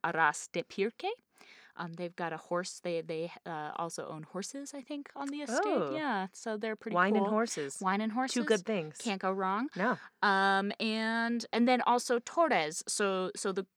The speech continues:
Speaker 1: the wine that we're drinking from Miguel Torres,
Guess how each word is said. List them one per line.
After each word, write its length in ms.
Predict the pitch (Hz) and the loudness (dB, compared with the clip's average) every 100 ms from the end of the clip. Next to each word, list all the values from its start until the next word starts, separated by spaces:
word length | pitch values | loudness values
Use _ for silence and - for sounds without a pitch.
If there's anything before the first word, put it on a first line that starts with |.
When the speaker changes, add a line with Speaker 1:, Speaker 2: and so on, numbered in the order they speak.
| - | -10
Speaker 1:
the 100 | 214 | -4
wine 200 | 208 208 | 0 0
that 140 | 208 185 | -2 -2
we're 140 | 214 | -2
drinking 580 | 190 175 165 156 156 160 _ _ _ _ _ - | -2 -4 -2 -4 -6 -16 _ _ _ _ _ -10
from 340 | - 190 175 - | 0 2 0 -2
Miguel 360 | 175 170 165 147 | -4 -2 0 -2
Torres, 680 | - 240 214 147 139 143 | -2 0 2 2 -2 -8